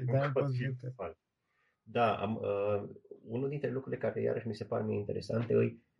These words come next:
Speaker 1: uh, în Agile accentul e pe, e pe produs, da? Pe valoarea adăugată clientului. Foarte mare pus accentul pe treaba asta și totuși sunt foarte multe echipe care, uh, nu consideră important să facă, uh, să facă review,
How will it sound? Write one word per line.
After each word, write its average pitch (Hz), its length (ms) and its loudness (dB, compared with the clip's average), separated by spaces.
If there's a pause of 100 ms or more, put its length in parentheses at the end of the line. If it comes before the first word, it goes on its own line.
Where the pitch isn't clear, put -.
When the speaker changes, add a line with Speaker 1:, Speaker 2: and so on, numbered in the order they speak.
(180)
Speaker 1:
uh, 98 480 0
în 107 140 4
Agile 117 260 8
accentul 113 400 2
e - 20 -4
pe, 107 120 0 (640)
e 95 160 -4
pe - 160 -4 (300)
produs, 87 400 2
da? 107 140 2
Pe 104 140 4
valoarea 101 500 8
adăugată 95 440 4
clientului. 85 500 0
Foarte - 400 4
mare 85 380 -4
pus 87 220 -6
accentul - 380 -10
pe - 100 -18
treaba - 320 -6
asta 87 180 -8
și - 160 -10
totuși 101 320 -4
sunt 95 200 -4
foarte 107 280 4
multe 101 220 0
echipe 95 280 0
care, 95 300 -2 (540)
uh, 92 500 0 (480)
nu 127 220 4
consideră 139 280 6
important 113 640 6
să - 120 -4
facă, 107 640 4 (560)
uh, 98 680 6
să - 160 -6
facă 104 540 4
review, 90 540 0